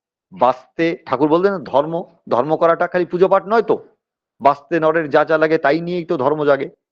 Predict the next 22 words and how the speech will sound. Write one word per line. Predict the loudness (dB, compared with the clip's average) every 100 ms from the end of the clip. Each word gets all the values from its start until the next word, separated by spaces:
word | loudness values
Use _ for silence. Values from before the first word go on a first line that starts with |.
| _ _
তাহলে | -2 0
আমাদের | 0 0 2
বাঁচতে | 0 -2 -8 0
গেলে | 0 0 -6 _
কিন্তু | -6 -4 -2
এই | -2
নাম | 0 0 -2 -6
ধ্যান | -8 -8 -2
করা, | 2 4 2 -2 _ _ -12
জপ | 0 0 0
করা, | -2 0 0 -2 _ _ _
নাম, | -6 -2 -2 -4 _ _
এই | -4
যে | -2
নাম, | 0 2 2 0 -4
ধ্যান, | -4 -2 -2 -4
জপ, | 0 2 0 _
তিনটে | -6 -2 0
কথা | 0 0
কিন্তু | 0 0
আলাদা | 0 -2
আলাদা। | -6